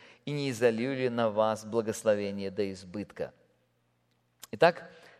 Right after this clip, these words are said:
пренебрежительное отношение к служению Богу, оно представляется здесь как попытка обкрадывать Бога. Как и в предыдущем случае, эти люди,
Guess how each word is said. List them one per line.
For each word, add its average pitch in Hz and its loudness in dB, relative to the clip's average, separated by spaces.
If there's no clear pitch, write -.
пренебрежительное 139 2
отношение 123 0
к - -14
служению 107 -2
Богу, 143 4
оно 120 0
представляется 117 4
здесь 104 -2
как - -6
попытка 117 2
обкрадывать 120 2
Бога. 110 2
Как 123 0
и 127 -4
в 123 -6
предыдущем 127 -4
случае, 131 -4
эти 120 -2
люди, 135 0